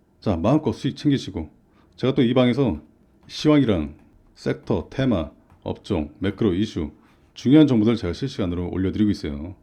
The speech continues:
여러분들 수익 보실 수 있는 따끈한 종목들도 또 매수 타점 잡아서 사인을 드리고 있으니까, 자, 혼자서 매매하기 힘드신 분들, 자, 이 방에 들어오셔서 매일같이 수익 챙기시고,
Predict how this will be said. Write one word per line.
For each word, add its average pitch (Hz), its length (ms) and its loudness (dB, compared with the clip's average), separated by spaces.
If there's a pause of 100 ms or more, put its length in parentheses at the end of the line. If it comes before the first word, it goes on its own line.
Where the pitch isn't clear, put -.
(360)
여러분들 143 300 4
수익 143 240 2
보실 131 220 2
수 - 100 -4
있는 131 240 4
따끈한 135 340 0
종목들도 101 680 -4 (100)
또 98 100 -6
매수 104 240 0
타점 113 280 -2
잡아서 90 580 -8 (400)
사인을 131 400 -2
드리고 123 220 0
있으니까, 95 540 -6 (440)
자, 104 120 -4
혼자서 160 460 4
매매하기 117 680 0
힘드신 143 480 0
분들, 101 340 -2 (380)
자, 110 120 -2
이 95 120 0
방에 117 380 0
들어오셔서 110 640 -4 (360)
매일같이 113 420 2
수익 135 400 -8
챙기시고, 147 640 -4